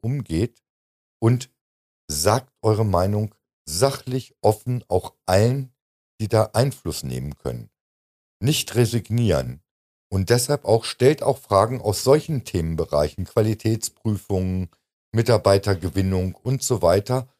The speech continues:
Und der Herr Kahl und ich sind gerne bereit, in dieser, äh, Podcast-Format versuchen, vielleicht euch, ja, nicht Hilfestellung, sondern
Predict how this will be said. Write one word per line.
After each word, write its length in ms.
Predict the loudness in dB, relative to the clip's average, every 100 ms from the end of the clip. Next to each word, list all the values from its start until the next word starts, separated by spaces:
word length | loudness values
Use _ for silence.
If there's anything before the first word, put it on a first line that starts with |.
| _ -8
Und 120 | -2
der 100 | 0
Herr 100 | 0
Kahl 320 | 2 4 4
und 180 | 2 -2
ich 120 | -6
sind 240 | -6 -6 2
gerne 320 | 4 4 2
bereit, 500 | 0 4 4 2 -6 _ _ _ _
in 100 | -4
dieser, 800 | -2 -2 0 2 2 0 -4 -4
äh, 40 | -4
Podcast-Format 1160 | -4 -6 -2 -2 -2 -4 -2 0 4 2 0 _ _ _ 0
versuchen, 460 | 0 0 -4 -6 -6
vielleicht 480 | 0 2 0 -2
euch, 300 | -2 -2 -4 _ _ _ _ -2
ja, 120 | 0
nicht 240 | 0 -2
Hilfestellung, 720 | -2 -2 -2 -6 -2 -2 -2 -4
sondern 420 | -2 0 -2